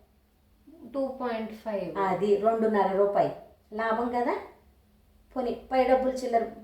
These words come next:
Speaker 2: ఉమ్, టూ పాయింట్ ఫైవ్లో పాయింట్ ఫైవ్ తీసేసినా కూడా, నూనె ఖర్చు తీసేసినా రెండు రూపాయలు లాభం. అట్లా ఆలోచించిన ఆయనమ్మ అమ్మమంటది. "సరే, నేను అమ్మేస్తాను అవ్వ, నా రావి చెట్టు దగ్గర నా ఫ్రెండ్స్ ఉన్నారు,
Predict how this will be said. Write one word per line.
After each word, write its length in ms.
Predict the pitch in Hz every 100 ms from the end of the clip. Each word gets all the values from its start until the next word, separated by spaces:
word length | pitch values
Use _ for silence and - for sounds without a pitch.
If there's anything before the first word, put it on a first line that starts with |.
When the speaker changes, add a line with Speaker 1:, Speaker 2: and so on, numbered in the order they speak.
| - -
Speaker 2:
ఉమ్, 460 | 208 214 208 202 202 -
టూ 100 | 262
పాయింట్ 300 | 254 240 240
ఫైవ్లో 500 | 233 233 240 233 -
పాయింట్ 340 | 233 226 226 220
ఫైవ్ 300 | - 226 226
తీసేసినా 520 | 233 233 233 233 233
కూడా, 200 | 233 269
నూనె 460 | 233 226 226 226 226 - - -
ఖర్చు 240 | 214 247
తీసేసినా 500 | 233 233 240 240 302
రెండు 240 | 254 208 180
రూపాయలు 360 | - - 208
లాభం. 320 | 170 143 - - _ _ _ _ _ _ _ _ _ _ _ _ - - - - - - - - - -
అట్లా 240 | 220 208 196
ఆలోచించిన 640 | 180 196 202 220 - 202
ఆయనమ్మ 420 | 190 196 220 269 427 - _ _
అమ్మమంటది. 600 | 214 208 185 165 - - - _ _ _ _ _ _ _ _ _ _ _ _ - -
"సరే, 300 | 220 214 226
నేను 160 | 220
అమ్మేస్తాను 520 | 202 220 240 240 220 202
అవ్వ, 260 | 202 262 - 214
నా 160 | 208
రావి 320 | 202 208 208
చెట్టు 180 | 254 254
దగ్గర 220 | - 208
నా 60 | 196
ఫ్రెండ్స్ 300 | 214 208 220
ఉన్నారు, 340 | 226 220 277